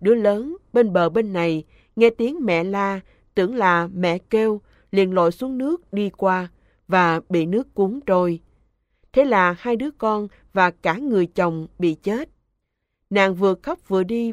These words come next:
về thành Savatthi. Lại được tin, hồi hôm mưa to gió lớn làm sụp đổ căn nhà của cha mẹ nàng,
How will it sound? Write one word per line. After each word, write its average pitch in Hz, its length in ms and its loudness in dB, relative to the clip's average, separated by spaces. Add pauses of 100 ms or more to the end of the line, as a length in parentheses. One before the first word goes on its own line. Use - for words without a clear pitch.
(120)
về 180 160 2
thành 170 320 -4
Savatthi. 190 680 -4 (720)
Lại 170 220 0
được 160 300 -2
tin, 190 300 -2 (400)
hồi 165 260 2
hôm 196 400 -6 (200)
mưa 190 240 0
to 185 360 0
gió 185 140 2
lớn 202 400 0 (300)
làm 170 300 0
sụp - 300 -4
đổ 170 320 0
căn 202 220 -4
nhà 160 400 -4
của 143 300 -2
cha 196 180 -4
mẹ 165 240 -2
nàng, 165 400 -4